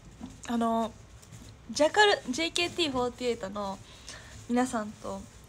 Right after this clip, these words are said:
あの、昨日、一昨日か、写真アップしたじゃないですか。あれのいいね数がなんかわけわかんないことになってて。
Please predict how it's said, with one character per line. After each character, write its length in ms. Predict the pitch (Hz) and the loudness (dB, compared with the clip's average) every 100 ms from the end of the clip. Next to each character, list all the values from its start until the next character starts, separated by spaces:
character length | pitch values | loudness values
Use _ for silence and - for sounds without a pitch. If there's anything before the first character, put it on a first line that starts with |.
| - - | -20 -12
あ 100 | - | -4
の、 120 | 220 | -4
昨 120 | 220 - | -4 -2
日、 40 | |
一 520 | 247 247 240 - 240 | 0 0 -2 -4 -2
昨 220 | 269 294 | 0 0
日 60 | 294 | 0
か、 160 | - - - - - - - - - - - | -2 -6 -12 -14 -10 -10 -10 -14 -12 -14 -12
写 140 | - 269 | -4 2
真 160 | 269 | 4
ア 40 | 285 | 4
ッ 20 | |
プ 160 | - 233 | 2 -4
し 40 | |
た 100 | 226 | 0
じ 60 | 214 | 2
ゃ 40 | |
な 120 | 226 | 2
い 60 | 220 | 2
で 80 | 220 | -2
す 140 | - | 0
か。 280 | 214 202 214 - - - - - - - | 0 0 -2 -2 -2 -2 -4 -12 -6 6
あ 120 | 262 | 8
れ 100 | 311 | 8
の 140 | 381 - | 6 4
い 200 | 359 381 | 2 0
い 20 | |
ね 120 | 403 | 0
数 220 | - 294 | 2 4
が 120 | 254 | 6
な 60 | 254 | 6
ん 40 | |
か 80 | 247 | 6
わ 220 | 262 320 427 | 8 10 10
け 120 | 415 | 10
わ 100 | 349 | 10
か 100 | 320 | 10
ん 100 | 254 | 8
な 80 | 254 | 6
い 40 | |
こ 80 | 247 | 4
と 100 | 233 | 2
に 60 | 226 | 2
な 80 | |
っ 20 | 220 | 0
て 220 | - | 0
て。 80 | 233 | -2